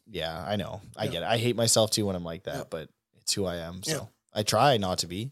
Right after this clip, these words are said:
Speaker 2: Mm-hmm.
Speaker 1: but it's, it's tough.
Speaker 2: Why? 'Cause you have a little cold?
Speaker 1: Yeah, it's, <laughs> dude,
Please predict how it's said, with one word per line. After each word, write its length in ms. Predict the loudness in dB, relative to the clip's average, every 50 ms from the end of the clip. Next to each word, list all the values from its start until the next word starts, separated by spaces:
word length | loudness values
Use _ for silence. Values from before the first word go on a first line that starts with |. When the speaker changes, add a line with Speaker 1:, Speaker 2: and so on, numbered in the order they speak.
| _ _ _ _ _ -20
Speaker 2:
Mm-hmm. 160 | -20 -20 -20 -20 _ _ _ _ _ _ _ _ _ _ _ _ _ _ -4
Speaker 1:
but 160 | -2 0 0
it's, 320 | 0 -2 -2 -2 -4 -4 -4 -4
it's 240 | -6 -2 -2 0 2
tough. 400 | 2 0 0 -2 -6 -12 -18 _ _ _ _ _ _ _ -20 -16 -16 -16 -16 _ _ _ _ _ -20 -18 -18 -18 -20 -20 _ _ -16 -16 -8 -2
Speaker 2:
Why? 200 | 2 4 4 4
'Cause 180 | 2 0 -2 -4
you 80 | -4
have 120 | -4 -6 -10
a 20 | -12 -12 -6
little 160 | -4 -4 -2
cold? 380 | -2 -2 -2 -2 -2 -2 -6 -8 -14 -20 _ _ _ _ _ _ _ _ -8
Speaker 1:
Yeah, 260 | -6 -6 -6 -4 -6
it's, 420 | -4 -2 0 2 2 2 0 -2 _ _ _ _ _ _ _
<laughs> 320 | _ _ _ _ _ -2 0
dude, 240 | 2 2 2 2